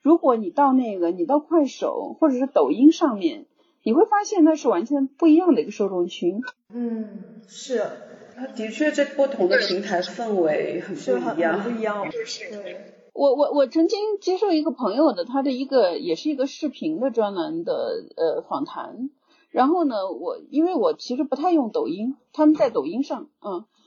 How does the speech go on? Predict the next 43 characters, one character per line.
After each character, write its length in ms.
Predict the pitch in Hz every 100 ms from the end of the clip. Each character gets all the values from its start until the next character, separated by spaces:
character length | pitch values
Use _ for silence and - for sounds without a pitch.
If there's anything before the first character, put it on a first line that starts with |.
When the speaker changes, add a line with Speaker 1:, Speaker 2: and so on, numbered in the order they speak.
| _ _
Speaker 1:
然 160 | 254 311
后 120 | 339
呢， 140 | 262
我 120 | 196
就， 180 | 175 302 214 -
我 80 | 175
就 100 | 277
去 120 | 403
看 260 | - 508 247
了 60 |
一 20 |
下， 160 | 190 185
因 120 | 294
为 60 | 370
我 120 | 185
对， 340 | 302 330 160 -
我 120 | 175
对 400 | 311 240 262 - 294
<laughs> 200 | - -
这 140 | - 254
个 160 | 233
受 180 | - 453
众 160 | 359 294
的 80 |
反 300 | 311 - -
应， 160 | 196 440
呃， 540 | 254 - _ 190 185
我 180 | 170 170
比 100 | -
较 160 | 247 240
感 160 | 233
兴 220 | - 226 196
趣。 320 | - 165 - _ _ _
然 140 | 294 339
后 100 | 453
有 220 | 226 170
一 80 | 254
些 180 | 339
受 160 | 339 349
众 160 | 285 220
的 60 |
评 240 | - 349 262
论 240 | 285